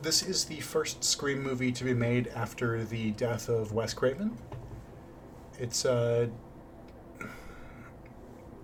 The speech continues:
I think they do a pretty good job of imitating his style, but there's just something that Wes had that I think made the, the first movie especially very special.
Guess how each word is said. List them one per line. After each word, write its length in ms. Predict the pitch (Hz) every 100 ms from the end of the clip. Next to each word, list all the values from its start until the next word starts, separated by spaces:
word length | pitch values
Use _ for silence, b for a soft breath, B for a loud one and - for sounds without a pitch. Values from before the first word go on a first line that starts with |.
| - - - - -
I 60 | 127
think 200 | 233 247
they 80 | 285
do 160 | 247
a 40 | 202
pretty 400 | - - 165 175
good 180 | 180 165
job 360 | 139 139 143
of 120 | - 147
imitating 500 | 131 127 135 131 120
his 160 | 120
style, 500 | - 113 107 165 214 208 B B B - -
but 260 | 139 127 147
there's 160 | 147
just 140 | 175 -
something 320 | 175 202 165
that 180 | 127 127
Wes 240 | 123 120
had 380 | - 123 120 117 -
that 220 | 110 - - - - -
I 60 | 120
think 580 | - 131 120 - - - - -
made 340 | 123 123 123 110
the, 100 | 113 - -
the 220 | 123 107 -
first 380 | - 143 -
movie 200 | 131 117 110
especially 520 | - 117 - 127 123
very 280 | 113 110 110
special. 440 | - 120 - 180